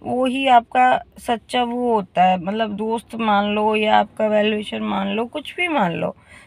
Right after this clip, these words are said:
वो होता है। तो अगर आज अगर, मतलब, छोटू के घर वालों ने आरती से मोनू की शादी,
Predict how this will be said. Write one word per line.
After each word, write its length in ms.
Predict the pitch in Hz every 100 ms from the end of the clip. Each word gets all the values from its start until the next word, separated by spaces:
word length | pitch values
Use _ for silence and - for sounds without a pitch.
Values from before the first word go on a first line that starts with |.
| _ -
वो 200 | 285 277
होता 280 | 196 -
है। 100 | 180 - _ _ _ _ _ _ - - _ - - - - -
तो 60 | 320
अगर 380 | 294 285 311
आज 280 | 285 269 254
अगर, 280 | 269 269 262 269 269 262 254 - - 220
मतलब, 280 | 254 254 247
छोटू 380 | 247 233 254
के 180 | 247 254
घर 200 | 226 208
वालों 340 | 208 214 214 220
ने 180 | 220
आरती 520 | 233 220 214 - 247 240
से 360 | - 240 240
मोनू 440 | 233 214 214 220 214
की 300 | 220 233 220
शादी, 500 | 240 196 185 220